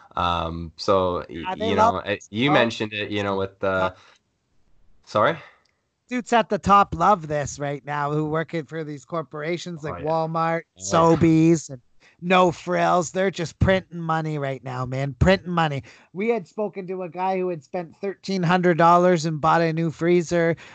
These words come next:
Speaker 2: Um, like, like, like,
Speaker 1: Yep.
Speaker 2: like, people like that. Yeah, I think you told me that. I talked
Speaker 1: Yep.
Speaker 2: to another guy who had spent, uh,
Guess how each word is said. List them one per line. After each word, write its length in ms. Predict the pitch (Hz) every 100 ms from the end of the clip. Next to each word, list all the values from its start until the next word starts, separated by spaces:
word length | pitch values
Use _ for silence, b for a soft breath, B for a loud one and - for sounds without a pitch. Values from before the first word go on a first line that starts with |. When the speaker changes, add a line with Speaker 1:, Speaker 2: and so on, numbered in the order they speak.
| -
Speaker 2:
Um, 500 | 139 151 151 147 143
like, 380 | 147 143 131 -
like, 280 | 147 156 139
like, 220 | 151 151
Speaker 1:
Yep. 180 | 110 104 151
Speaker 2:
like, 340 | 156 143 - - _ -
people 300 | 175 160 170
like 220 | 165 135
that. 240 | 165 165
Yeah, 120 | 156 156
I 40 |
think 180 | 160 139
you 160 | 156
told 240 | 160 170 160
me 80 | 160
that. 200 | 160 160
I 100 | 170
talked 200 | 175 165
Speaker 1:
Yep. 100 | -
Speaker 2:
to 100 | 165
another 320 | 156 156 156
guy 200 | 151 156 -
who 100 | 160
had 160 | 156 131
spent, 480 | - 160 156 -
uh, 260 | 151 147